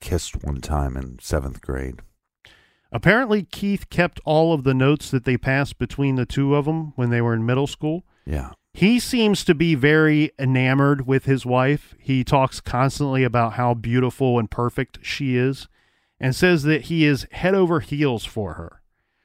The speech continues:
Speaker 2: Sherry had been married once before, and there is some question as to whether she was married when she took up with Keith.
Speaker 1: Yeah, there's some weirdness there.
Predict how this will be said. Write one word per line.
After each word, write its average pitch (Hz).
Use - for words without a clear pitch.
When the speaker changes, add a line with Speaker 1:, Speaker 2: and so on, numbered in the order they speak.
Speaker 2:
Sherry 190
had 156
been 147
married 143
once 131
before, 107
and 143
there 170
is 190
some 214
question 196
as 156
to 165
whether 160
she 170
was 147
married 151
when 139
she 139
took -
up 131
with 117
Keith. -
Speaker 1:
Yeah, 71
there's 67
some 80
weirdness 78
there. -